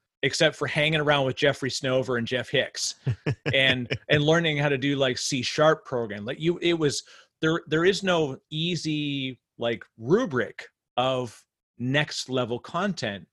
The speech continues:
Speaker 1: once you get past general administrative tasks and building scripts and building some workflows. Now it's like you're,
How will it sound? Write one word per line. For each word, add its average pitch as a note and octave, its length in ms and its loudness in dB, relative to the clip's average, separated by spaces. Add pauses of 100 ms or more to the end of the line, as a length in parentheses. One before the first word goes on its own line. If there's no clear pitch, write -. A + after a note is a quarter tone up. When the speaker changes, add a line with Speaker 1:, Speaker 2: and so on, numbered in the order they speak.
(120)
Speaker 1:
once C#3+ 280 -4
you A#2+ 60 -8
get B2 200 -2
past A#2+ 460 -4 (320)
general C#3 360 0
administrative B2+ 560 -6
tasks - 600 -6 (320)
and A2+ 480 -4
building B2+ 340 -2
scripts - 540 -6
and A2 140 -6
building A#2+ 300 -6
some G#2+ 220 -10
workflows. A2+ 680 -8 (640)
Now D3+ 300 4
it's - 260 -2
like A#2+ 400 -6 (280)
you're, B2+ 640 2